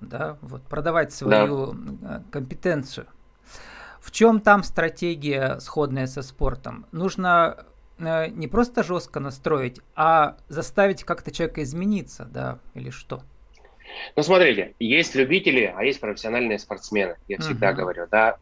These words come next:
Speaker 2: Вот, э, в спикерстве такая же история. Есть любители, которым, ну, всё равно, они могут, э, забить на определённые какие-то критерии с точки зрения работы, а,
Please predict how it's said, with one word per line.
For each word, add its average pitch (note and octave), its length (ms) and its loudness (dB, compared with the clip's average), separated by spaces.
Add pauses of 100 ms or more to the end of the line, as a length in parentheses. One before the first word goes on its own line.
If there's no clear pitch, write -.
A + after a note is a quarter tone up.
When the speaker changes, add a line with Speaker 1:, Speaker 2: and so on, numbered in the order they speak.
Speaker 2:
Вот, A2 300 0
э, G2+ 180 2
в - 60 -10
спикерстве A2+ 460 -2
такая G#2 320 2
же F#2+ 160 -4
история. F#2+ 360 -4
Есть A#2+ 160 -2
любители, B2 400 -2
которым, G#2+ 440 0 (440)
ну, A2 120 4
всё B2 260 2
равно, B2+ 600 2
они A#2 180 -2
могут, A2 440 -4
э, F#2+ 300 -4
забить G#2+ 420 -4
на G2 80 0
определённые F#2+ 520 -2
какие-то - 360 -8
критерии G2 600 2 (340)
с - 80 -14
точки G#2 300 2
зрения G2+ 1000 0
работы, F3 420 4 (360)
а, G2 180 2